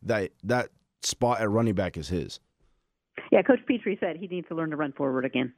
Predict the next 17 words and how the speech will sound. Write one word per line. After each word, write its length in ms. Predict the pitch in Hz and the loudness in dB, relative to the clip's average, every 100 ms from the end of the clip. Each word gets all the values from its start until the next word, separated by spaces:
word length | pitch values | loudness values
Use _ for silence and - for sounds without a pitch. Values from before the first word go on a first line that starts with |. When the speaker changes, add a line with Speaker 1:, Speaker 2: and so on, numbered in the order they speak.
| - | -2
Speaker 1:
Yeah. 240 | 220 156 71 - - _ _ _ _ | 4 4 2 -12 -20 _ _ _ _
And 120 | 156 170 | 0 4
it, 80 | |
Speaker 2:
Because 140 | 170 180 | 10 10
Speaker 1:
I 40 | |
Speaker 2:
he's 60 | 190 | 10
Speaker 1:
mean, 80 | 170 | 8
Speaker 2:
been 240 | 175 170 - - | 6 6 -4 -4
Speaker 1:
yeah, 300 | 190 151 87 | 2 4 8
it 80 | |
Speaker 2:
Yeah. 80 | 143 | 10
Speaker 1:
just 120 | 165 - | 10 8
takes 220 | 139 - | 2 2
a 40 | |
little 220 | 98 82 | 0 0
bit. 220 | 67 65 - _ _ _ _ _ _ _ _ - | -4 -8 -12 _ _ _ _ _ _ _ _ -4
But 340 | 101 120 113 | 2 2 2